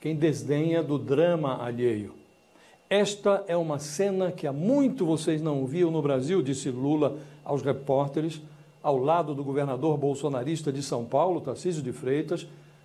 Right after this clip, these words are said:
e do prefeito tucano de São Sebastião, Felipe Augusto. "O bem comum do povo é maior do que qualquer divergência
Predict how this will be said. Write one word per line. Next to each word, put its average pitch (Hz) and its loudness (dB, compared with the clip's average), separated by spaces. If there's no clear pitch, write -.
e 151 -6
do 151 -2
prefeito 147 0
tucano 190 0
de 123 -2
São 160 -2
Sebastião, 135 -2
Felipe 156 0
Augusto. 131 0
"O 185 4
bem 202 4
comum 190 2
do 165 -2
povo 202 -2
é 160 -6
maior 175 0
do 156 -6
que 147 -8
qualquer 156 0
divergência 156 -4